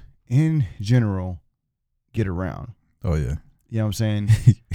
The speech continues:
Speaker 1: Like, like, these are the kind of girls who would be like, you know,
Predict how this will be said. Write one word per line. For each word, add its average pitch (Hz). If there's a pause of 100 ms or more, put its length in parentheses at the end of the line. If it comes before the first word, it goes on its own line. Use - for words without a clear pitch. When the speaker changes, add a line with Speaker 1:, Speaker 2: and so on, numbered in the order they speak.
(200)
Speaker 1:
Like, 135
like, 139
these 180
are 202
the 175
kind 160
of 127
girls 123
who 123
would 110
be 113
like, 98
you 104
know, 69